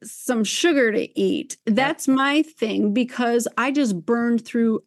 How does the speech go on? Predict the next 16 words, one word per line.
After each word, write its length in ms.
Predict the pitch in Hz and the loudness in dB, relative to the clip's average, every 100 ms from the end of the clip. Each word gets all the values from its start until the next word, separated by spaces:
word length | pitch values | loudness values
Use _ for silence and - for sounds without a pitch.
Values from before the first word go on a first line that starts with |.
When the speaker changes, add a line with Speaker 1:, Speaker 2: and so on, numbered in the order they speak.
| - | -2
Speaker 1:
all 200 | 226 269 | 0 2
the 100 | 277 | 0
sugar 380 | - 269 247 240 | 0 0 0 0
in 100 | 220 | 0
my 180 | 208 | -2
body 680 | 196 185 214 233 220 202 196 | -4 -2 0 0 0 0 0
to 220 | 196 - 208 | -2 -4 -4
handle 480 | 208 240 240 226 | 0 0 0 0
that 260 | 196 208 202 | 0 -2 0
emotional 760 | 202 202 214 233 240 220 202 190 | 2 2 4 0 -2 -4 -4 -4
stress 560 | - - 226 220 220 | -6 -2 -2 -2 -4
and 260 | - 202 196 | -2 0 0
drama, 460 | 185 220 254 233 202 | 0 0 2 0 0
and 140 | 208 | -2
I'm 120 | 196 | 0
exhausted, 680 | 208 190 226 240 269 - 233 | 0 0 0 0 0 -2 -2